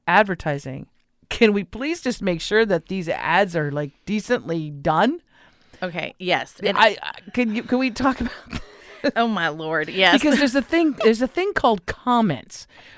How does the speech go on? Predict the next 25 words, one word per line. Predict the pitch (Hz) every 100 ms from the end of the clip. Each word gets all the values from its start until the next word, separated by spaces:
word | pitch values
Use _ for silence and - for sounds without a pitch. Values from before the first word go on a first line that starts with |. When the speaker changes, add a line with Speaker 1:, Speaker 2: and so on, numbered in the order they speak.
| - 214
Speaker 1:
And | 208 208
when | 240 254
you | 277 403
post | - 277 277 - -
a, | 180 170 175 170 _
an | 190 202
ad, | 190 170 135 180 - _ _ _ _ _ _ _
uh, | - 175 175 -
a |
video | 156 190 226 220
ad | 208 208 202 185
or | 151 147
whatever | 151 180 226
kind | 240
of | 240
ad, | 220 208 202 196 - - -
and | 151 156
you | 208
don't | 302 285 233
pay | 262 254
close | 254 240
attention | 220 - 208 202 190
to | 170
certain | - 175 104
things, | 175 180 175 170